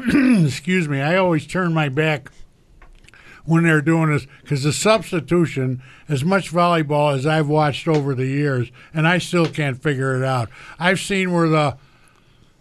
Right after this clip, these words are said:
libero goes out, a player comes in, the player comes in and gets, goes over and gets substituted by another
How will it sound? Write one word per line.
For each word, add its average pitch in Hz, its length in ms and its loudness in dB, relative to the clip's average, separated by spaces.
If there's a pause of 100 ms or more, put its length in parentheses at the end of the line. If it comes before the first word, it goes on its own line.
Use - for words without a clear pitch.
(200)
libero 185 520 2
goes 190 300 0
out, 190 380 2
a 170 120 -6
player 190 480 0
comes 180 380 -2
in, 190 200 0
the 165 100 0
player 185 400 -2
comes 175 320 -2
in 185 180 -2
and 170 180 -4
gets, 165 280 -6
goes 175 260 0
over 180 280 2
and 160 100 0
gets 165 220 -4
substituted 175 800 -2
by 156 140 0
another 165 500 -2